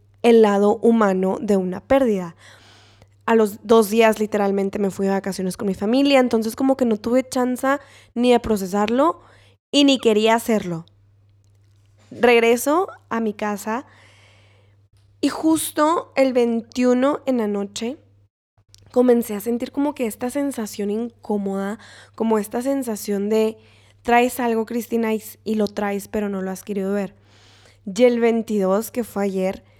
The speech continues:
déjame decirte que mi energía andaba, pero porque sí, por como una montaña rusa, como una tormenta energética. Y quiero platicarte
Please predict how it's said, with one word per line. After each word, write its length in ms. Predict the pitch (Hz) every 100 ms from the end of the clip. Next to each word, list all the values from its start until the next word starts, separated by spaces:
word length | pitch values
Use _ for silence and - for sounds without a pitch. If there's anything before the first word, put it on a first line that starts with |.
| _ _
déjame 420 | 208 214 254 277
decirte 760 | 254 - 208 190 - 214 214 - _ -
que 140 | 214
mi 180 | 220 214
energía 640 | 214 202 196 - 208 220
andaba, 400 | 226 226 208 220
pero 220 | 247 233
porque 460 | 220 202 196 - 202
sí, 140 | 196
por 460 | 175 196 190 - - _
como 220 | - 226 220
una 160 | 214
montaña 500 | 254 262 220 208 214
rusa, 320 | 214 220 190
como 180 | 185 196
una 140 | 196 226
tormenta 640 | 247 202 202 196 196 214
energética. 800 | 220 214 - 208 202 - - - _ - - - - - - - _ _ _
Y 140 | 311 302
quiero 240 | 302 302
platicarte 920 | 370 370 - 247 226 233 214 214 226